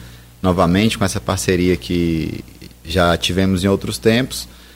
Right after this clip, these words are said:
é, mas que naturalmente, devido à dinâmica mesmo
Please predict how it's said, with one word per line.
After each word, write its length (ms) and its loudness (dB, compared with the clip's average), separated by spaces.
é, 460 4
mas 200 2
que 120 0
naturalmente, 640 4
devido 300 6
à 40 6
dinâmica 600 4
mesmo 500 2